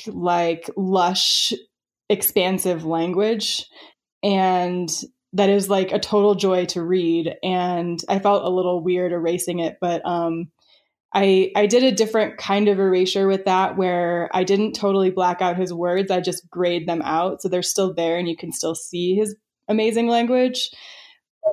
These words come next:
It was interesting for me to see how concise mine was in comparison. And I,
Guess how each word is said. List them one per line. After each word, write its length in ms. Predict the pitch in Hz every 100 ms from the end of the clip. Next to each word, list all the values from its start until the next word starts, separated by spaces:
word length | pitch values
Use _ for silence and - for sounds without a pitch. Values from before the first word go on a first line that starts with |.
| 359 _ -
It 80 |
was 140 | 214 220
interesting 460 | 254 254 247 214
for 160 | 202 196
me 580 | 196 208 202 185 180 170
to 100 | -
see 300 | 196 - 196
how 280 | 190 190 185
concise 720 | 185 202 190 - 196 185 196 196
mine 300 | 170 175 196
was 300 | 202 208 185
in 140 | 180
comparison. 1000 | - 170 170 175 226 233 285 285 277 277 - 311 - - _ -
And 140 | 208
I, 220 | 202 196